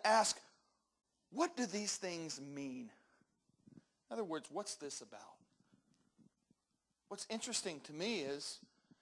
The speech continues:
the other son stayed at home the whole time, but he still didn't have the heart of the father.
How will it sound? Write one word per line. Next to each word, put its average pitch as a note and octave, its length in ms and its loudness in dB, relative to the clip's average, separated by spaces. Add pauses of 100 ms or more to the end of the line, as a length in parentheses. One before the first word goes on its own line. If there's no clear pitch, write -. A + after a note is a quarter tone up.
(960)
the E3+ 140 8
other G#3+ 220 8
son G3+ 540 6
stayed F#3+ 340 6
at E3 100 4
home E3+ 560 2 (160)
the D3 80 -6
whole G3+ 280 2
time, E3+ 460 0 (600)
but F3+ 100 0
he E3 100 2
still A#3+ 440 2
didn't C#3+ 220 -2
have D3+ 200 -4
the D#3 80 -4
heart F3 240 -4
of F3 60 -8
the F3 80 -10
father. - 340 -8